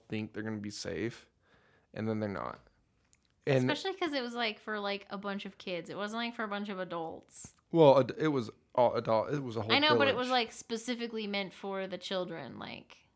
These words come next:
Speaker 1: No, it was meant for the whole village. What are you talking about?
Speaker 2: There was mostly kids that were left.
Speaker 1: No, there was
Speaker 2: Yeah, there
Speaker 1: not.
Speaker 2: was. When they
Speaker 1: Get
Speaker 2: showed
Speaker 1: outta
Speaker 2: that
Speaker 1: here.
Speaker 2: scene, they were like, "This is
Speaker 1: There's
Speaker 2: all that's left of our
Speaker 1: children
Speaker 2: village."
Speaker 1: and old people all over in that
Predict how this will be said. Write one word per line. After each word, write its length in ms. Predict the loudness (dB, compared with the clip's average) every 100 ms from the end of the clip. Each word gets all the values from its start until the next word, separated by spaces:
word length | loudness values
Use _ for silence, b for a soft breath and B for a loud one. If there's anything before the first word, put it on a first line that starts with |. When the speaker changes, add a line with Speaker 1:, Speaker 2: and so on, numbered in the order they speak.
| _ 0
Speaker 1:
No, 240 | 2 4
it 20 |
was 160 | 2 0
meant 180 | -4 -2
for 80 | -2
the 80 |
whole 140 | -2 -2
village. 400 | 0 0 0 -2
What 80 | -4
are 40 |
you 60 | -2
talking 220 | -2 -4
about? 220 | -6 -12 -16 _ _
Speaker 2:
There 120 | 0 2
was 200 | 2 2
mostly 400 | 4 4 2 0
kids 320 | 4 2 2
that 140 | 0 2
were 120 | 0
left. 320 | 2 2 4
Speaker 1:
No, 200 | 6 10
there 180 | 12 12
was 200 | 10 10
Speaker 2:
Yeah, 220 | 10 8
there 160 | 8 6
Speaker 1:
not. 80 | 6
Speaker 2:
was. 760 | 4 4 4 6 4 2 -4
When 100 | -2
they 80 | 2 2
Speaker 1:
Get 100 | 2
Speaker 2:
showed 140 | 4
Speaker 1:
outta 80 | 4
Speaker 2:
that 160 | 4 4
Speaker 1:
here. 120 | 4
Speaker 2:
scene, 160 | 2 2
they 120 | 0
were 60 | 0
like, 180 | -2 -4
"This 120 | 4
is 40 |
Speaker 1:
There's 120 | 8 8
Speaker 2:
all 80 |
that's 160 | 6 4
left 200 | 2 6
of 60 | 8
our 80 | 10
Speaker 1:
children 280 | 10 8 6
Speaker 2:
village." 120 | 4
Speaker 1:
and 100 | 4
old 380 | 8 12 12 10
people 380 | 2 4 4 8
all 260 | 10 12 10
over 220 | 8 6
in 120 | 6 6
that 240 | 2 0